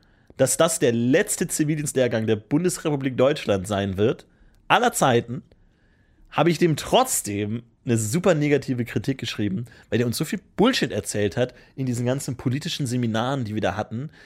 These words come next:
Ähm, weil es gibt einmal so einen Zivildienstlehrgang so zu praktischen Sachen, so wie trage ich einen, äh, Rollstuhl die Treppe runter, so ein Zeug, wo man sich denkt, ja, g-, genau das braucht man als Zivi.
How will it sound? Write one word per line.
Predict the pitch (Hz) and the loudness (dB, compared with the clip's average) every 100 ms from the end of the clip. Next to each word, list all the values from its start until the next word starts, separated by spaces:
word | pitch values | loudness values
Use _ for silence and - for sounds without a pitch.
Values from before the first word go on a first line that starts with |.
| - - _ - | -20 -20 _ -4
Ähm, | 120 117 120 - _ | -2 -2 -4 -8 _
weil | 127 123 | 2 2
es | |
gibt | - 165 120 123 | 2 -2 -2 2
einmal | 156 170 | 4 4
so | |
einen | 156 | 2
Zivildienstlehrgang | 156 151 156 135 135 143 139 139 - - | 0 -2 -2 2 2 2 0 -4 -12 -20
so | - 127 123 117 - | -2 4 4 2 -6
zu | - 117 | -10 -4
praktischen | - 160 175 - 147 | 0 0 0 -4 0
Sachen, | 147 160 170 | 0 0 0
so | 120 110 | 0 0
wie | 123 | 0
trage | - 107 110 | -2 0 0
ich | - | -2
einen, | 107 101 92 | -6 -6 -4
äh, | 101 101 | -2 -2
Rollstuhl | 87 101 120 120 127 117 | 0 2 2 0 -2 0
die | 107 | 0
Treppe | - 107 | -2 -4
runter, | 98 101 92 | -2 -2 -2
so | 92 | -2
ein | 107 | -4
Zeug, | - 113 104 - - - | -2 -2 -2 -4 -16 -4
wo | |
man | 127 | -2
sich | 117 120 | 0 2
denkt, | 123 120 - - | 0 0 -8 0
ja, | 127 143 120 - _ _ | 2 2 0 -12 _ _
g-, | 131 | 0
genau | 131 135 156 | 4 6 6
das | 143 - | 4 0
braucht | - 127 143 - | 0 4 4 4
man | 120 101 | -2 0
als | 113 101 | 0 0
Zivi. | - 113 90 | -2 -4 -4